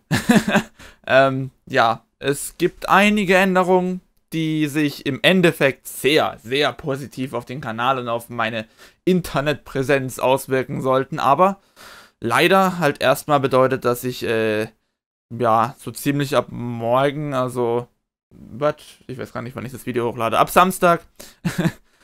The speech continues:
nicht mehr so viele Videos hochladen kann für eine Woche oder so. Und dann geht's richtig ab, schätze ich mal. Dann kann ich, äh, dann habe ich wahrscheinlich, also, na gut, was heißt wahrscheinlich? Also ich krieg eine fünfzigtausender Leitung, aber ihr kennt ja Telekom und so, also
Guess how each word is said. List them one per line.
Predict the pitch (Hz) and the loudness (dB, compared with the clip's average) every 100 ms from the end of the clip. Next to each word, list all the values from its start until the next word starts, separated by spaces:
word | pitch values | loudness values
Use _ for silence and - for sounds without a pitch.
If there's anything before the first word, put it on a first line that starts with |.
| _ | _
nicht | 147 160 151 | -6 -4 -2
mehr | 151 131 | -2 0
so | 139 | -2
viele | 139 123 | -2 -4
Videos | 123 135 123 - | -4 -2 -2 -2
hochladen | 135 123 131 120 131 | -8 -2 0 0 -2
kann | 123 135 | -4 -4
für | 139 147 | -4 -4
eine | 143 139 | -4 0
Woche | 147 151 170 | 0 2 0
oder | 160 165 | 2 0
so. | 160 180 196 - _ _ _ _ _ _ _ _ | 0 0 -2 -6 _ _ _ _ _ _ _ _
Und | - 202 | 0 6
dann | 175 127 127 | 6 6 2
geht's | 127 123 131 | -2 -2 -4
richtig | 123 127 120 | -4 -4 0
ab, | 120 - _ _ _ _ | 0 -2 _ _ _ _
schätze | - 107 113 | -12 -12 -12
ich | 127 | -6
mal. | 120 127 143 _ | 0 0 -2 _
Dann | - 117 120 120 | -2 -2 -4 -8
kann | - 123 | -4 -4
ich, | 127 - | -4 -10
äh, | - 117 | -4 -4
dann | - 135 | -4 -4
habe | 127 123 | -4 -6
ich | - - | -12 -4
wahrscheinlich, | 123 160 165 147 156 151 - - | -2 0 2 0 0 -6 -10 -14
also, | 113 104 98 | -12 -12 -14
na | 87 87 | -18 -20
gut, | - _ _ _ _ _ _ - | -20 _ _ _ _ _ _ -16
was | 143 | -14
heißt | 104 110 | -12 -12
wahrscheinlich? | 110 107 101 104 - _ _ | -8 -6 -6 -12 -20 _ _
Also | 110 | -10
ich | 110 - | -10 -8
krieg | - - | -10 -8
eine | 143 | -6
fünfzigtausender | 151 143 143 139 147 160 175 | -6 -6 0 4 4 2 2
Leitung, | 160 160 165 - | 2 0 -4 -2
aber | 131 139 147 143 - - | 0 2 2 0 -4 -12
ihr | 117 | -12
kennt | - 110 | -8 -8
ja | 107 107 | -6 -8
Telekom | - 123 123 127 123 | -4 -4 -2 -4 -6
und | 120 | -6
so, | 127 110 | -4 -2
also | 110 107 | -4 -8